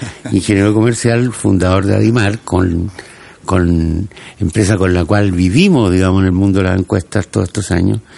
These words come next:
y hoy día es profesor titular en la Escuela de Gobierno de la Pontificia Universidad Católica de Chile.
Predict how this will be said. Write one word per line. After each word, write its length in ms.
y 100
hoy 100
día 220
es 60
profesor 460
titular 520
en 120
la 80
Escuela 260
de 60
Gobierno 600
de 180
la 120
Pontificia 520
Universidad 480
Católica 500
de 100
Chile. 340